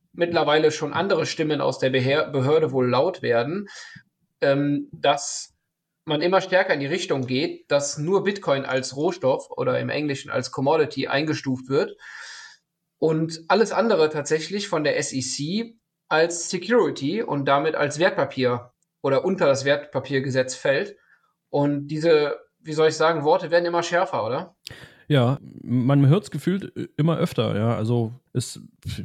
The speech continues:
Speaker 2: ja, er hat, er hat halt ein bisschen Bedenken geäußert in Bezug auf die Manipulation und den Betrug im Kryptomarkt. Man kann jetzt meine Gänsefüße nicht sehen.
Speaker 1: Ja.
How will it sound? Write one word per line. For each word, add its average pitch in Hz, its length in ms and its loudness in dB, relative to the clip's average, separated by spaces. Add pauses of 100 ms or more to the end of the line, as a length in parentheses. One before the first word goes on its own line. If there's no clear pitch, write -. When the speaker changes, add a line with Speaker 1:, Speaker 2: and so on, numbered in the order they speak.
(160)
Speaker 2:
ja, 131 260 4
er 120 120 2
hat, - 180 -4
er 113 60 0
hat 156 160 2
halt 151 180 4
ein 135 100 4
bisschen 156 400 2
Bedenken 143 360 2
geäußert 127 480 2
in 123 100 2
Bezug 120 300 -4
auf - 440 -6 (140)
die 123 140 2
Manipulation 127 880 2
und - 460 -2
den 113 340 2 (120)
Betrug - 720 -2 (200)
im 113 320 0 (300)
Kryptomarkt. 117 840 0
Man 107 160 -4
kann 120 140 0
jetzt 117 140 -2
meine 110 240 -2
Gänsefüße 123 540 -2
nicht 131 160 0
sehen. 156 280 -2 (360)
Speaker 1:
Ja. 143 280 -4